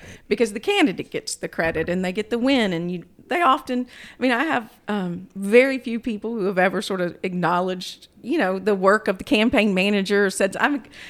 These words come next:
so you've seen kids do it," but it's really just building a trusting relationship with these candidates. You end up spending so much time with them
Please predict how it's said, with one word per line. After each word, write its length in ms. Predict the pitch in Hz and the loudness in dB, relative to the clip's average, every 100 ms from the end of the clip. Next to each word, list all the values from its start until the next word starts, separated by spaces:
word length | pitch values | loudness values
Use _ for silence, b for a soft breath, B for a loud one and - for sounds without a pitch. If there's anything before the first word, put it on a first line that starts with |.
| B B | B B
so 140 | 269 | 2
you've 240 | 233 247 | 4 0
seen 240 | - 254 233 | 0 0 0
kids 300 | 247 196 - _ _ - 196 | -2 -4 -8 _ _ -20 -4
do 220 | 220 208 | 0 4
it," 240 | 196 - | 2 2
but 260 | 214 196 - - _ | 2 2 0 -8 _
it's 240 | 285 - - | -4 -2 -2
really 400 | 349 440 480 339 | 0 2 0 -2
just 600 | 247 208 233 - - - _ _ _ 190 202 | 0 0 0 -8 -16 -20 _ _ _ -6 4
building 420 | 220 240 254 247 | 6 6 2 0
a 80 | 185 | -4
trusting 680 | - - 190 - 190 202 | -6 -4 -4 -4 -6 -4
relationship 920 | 175 170 170 - 190 180 180 170 - - | -2 0 -2 -2 -6 -4 -2 -4 -6 -8
with 220 | 190 185 | -6 -6
these 220 | 180 175 | -8 -8
candidates. 640 | - 170 170 170 165 165 - | -6 -4 -2 0 -2 -2 -8
You 100 | 180 | -6
end 200 | 185 208 | -2 0
up 140 | 196 - | 0 -2
spending 400 | - 185 170 160 | -4 -2 -2 -4
so 460 | - - 226 254 | -4 2 4 4
much 340 | 226 190 - - | 2 0 -6 -4
time 380 | - 196 262 | 4 8 8
with 200 | 175 151 | 8 4
them 280 | 151 135 107 | -6 -8 -10